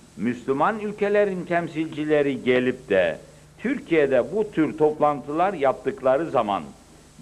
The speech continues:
bu kimselere de aynı misafirperverliği gösterip sütunlarında konuşulanlara aynı geniş yeri vererek aynı ilgiyi gösterecekler mi? Yoksa her zaman olduğu gibi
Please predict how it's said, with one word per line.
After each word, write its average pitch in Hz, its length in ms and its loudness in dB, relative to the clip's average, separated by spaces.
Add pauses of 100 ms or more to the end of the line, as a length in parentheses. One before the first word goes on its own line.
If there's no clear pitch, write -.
bu 180 80 4
kimselere 180 720 0
de 143 60 2
aynı 202 400 0
misafirperverliği 139 1120 0
gösterip 107 500 2 (380)
sütunlarında 180 920 0
konuşulanlara 165 960 0
aynı 214 340 2
geniş 147 460 -4
yeri 135 260 2
vererek 123 440 4 (400)
aynı 202 380 0
ilgiyi 127 560 -8
gösterecekler 107 1000 2
mi? 226 300 -4 (420)
Yoksa 110 380 0
her 120 100 0
zaman 104 360 -4
olduğu 90 360 -4
gibi 139 460 0